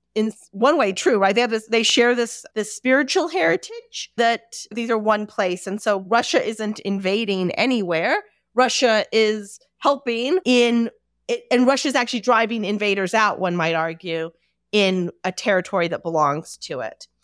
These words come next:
And those invaders are Western liberalizing factions in Ukraine and abroad. So when he talks, Putin talks about the Nazification of, of Ukraine,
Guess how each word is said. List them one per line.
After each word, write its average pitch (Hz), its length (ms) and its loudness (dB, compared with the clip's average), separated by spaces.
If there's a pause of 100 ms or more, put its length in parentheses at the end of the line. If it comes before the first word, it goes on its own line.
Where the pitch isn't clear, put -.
(280)
And 247 160 2
those 311 180 2
invaders 262 1000 0 (120)
are 220 560 2 (460)
Western 262 720 2 (240)
liberalizing 208 1080 2
factions 190 1120 -2 (380)
in 247 200 4
Ukraine 190 880 0 (340)
and 180 160 0
abroad. 160 360 0
So 233 80 -6
when 240 100 -2
he 311 80 0
talks, 233 340 -2
Putin 285 200 -4
talks 240 180 -2
about 214 140 -4
the 202 80 -6
Nazification 214 1200 -2 (500)
of, 190 480 2 (160)
of 190 160 0
Ukraine, 185 680 -2